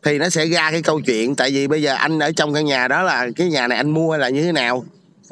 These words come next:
đó, giấy tờ đồ này kia đồ như thế nào,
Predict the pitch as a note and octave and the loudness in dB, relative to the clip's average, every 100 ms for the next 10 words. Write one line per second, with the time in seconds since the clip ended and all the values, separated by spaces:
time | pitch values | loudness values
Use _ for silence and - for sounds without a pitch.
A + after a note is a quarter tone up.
0 | - - C#3 F3 F3 A3+ E3 B2+ B2+ B2 | -8 0 0 2 0 0 0 2 0 0
1 | B2+ B2 A#2+ A#2+ A#2+ A#2+ A#2 D#3 D#3 C#3 | 0 0 0 0 0 0 0 0 0 0
2 | B2 C#3 D3+ E3+ B2+ A#2+ | 0 -2 0 0 0 -2